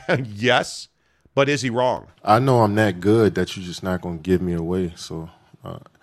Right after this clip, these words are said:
Speaker 2: that's one thing I did appreciate about Sean and Joe is, like, yeah, you're too great for us to give you away.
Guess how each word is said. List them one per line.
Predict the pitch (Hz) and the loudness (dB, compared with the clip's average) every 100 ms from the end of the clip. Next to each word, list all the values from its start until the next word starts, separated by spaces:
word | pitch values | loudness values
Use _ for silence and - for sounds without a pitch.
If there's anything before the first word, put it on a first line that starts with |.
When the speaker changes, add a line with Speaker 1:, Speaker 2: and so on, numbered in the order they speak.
| _ _ | _ _
Speaker 2:
that's | 101 101 | -4 0
one | 110 92 | 0 0
thing | 101 | 2
I | 98 | 4
did | 101 | 6
appreciate | 107 107 104 - 95 | 4 2 -4 0 0
about | 90 110 98 | 2 0 -2
Sean | - 95 92 90 | -2 0 0 -2
and | 85 | -4
Joe | 80 92 95 | 0 4 4
is, | 85 82 - | 2 -2 -8
like, | 85 - - - | -8 -8 -14 -16
yeah, | 82 80 80 _ _ - _ | -12 -12 -14 _ _ -20 _
you're | 101 | -16
too | - 107 | -6 -4
great | 85 98 78 | 2 2 2
for | - | -2
us | 90 - | -6 -6
to | 87 | -12
give | 92 85 | -10 -6
you | 90 | -4
away. | 87 85 | -2 -4